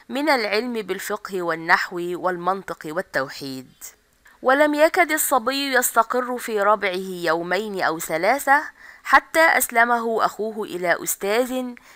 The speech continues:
كان قد ظفر بالدرجة أثناء الصيف، وكان سيبدأ الدرس ويجلس مجلس الأستاذ من صغار التلاميذ لأول مرة في حياته،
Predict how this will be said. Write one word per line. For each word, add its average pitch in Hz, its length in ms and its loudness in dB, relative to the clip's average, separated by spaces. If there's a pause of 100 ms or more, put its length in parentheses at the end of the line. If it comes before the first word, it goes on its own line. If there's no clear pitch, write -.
(140)
كان 330 260 6
قد 254 240 0
ظفر 220 420 2
بالدرجة 220 760 0
أثناء 196 520 2
الصيف، - 720 -6 (380)
وكان 220 380 4
سيبدأ 208 540 0
الدرس 196 640 0
ويجلس 180 580 -4
مجلس 180 440 -4
الأستاذ 220 800 -2
من 175 160 -8
صغار 196 440 4
التلاميذ 214 920 -2 (320)
لأول 294 500 6
مرة 208 540 4
في 147 180 -12
حياته، 143 640 -6